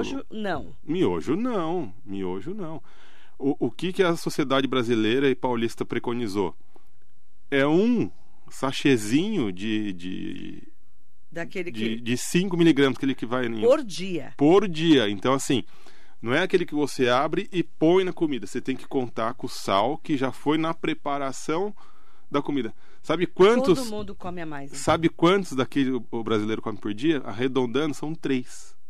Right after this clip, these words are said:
Speaker 2: São doze. Então, se cada um tem cinco, seriam, vai, pra arredondar, seriam três pacotinhos. Então, seria três pacotinhos de sal por dia. O preco-, preconizado são dois gramas.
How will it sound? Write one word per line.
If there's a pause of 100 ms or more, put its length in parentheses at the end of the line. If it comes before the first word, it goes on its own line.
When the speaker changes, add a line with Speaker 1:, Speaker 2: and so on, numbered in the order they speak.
(200)
Speaker 2:
São
doze. (340)
Então,
se
cada
um
tem
cinco,
seriam,
vai, (220)
pra
arredondar,
seriam (140)
três
pacotinhos. (200)
Então,
seria
três
pacotinhos
de
sal (320)
por
dia.
O
preco-, (220)
preconizado
são
dois
gramas.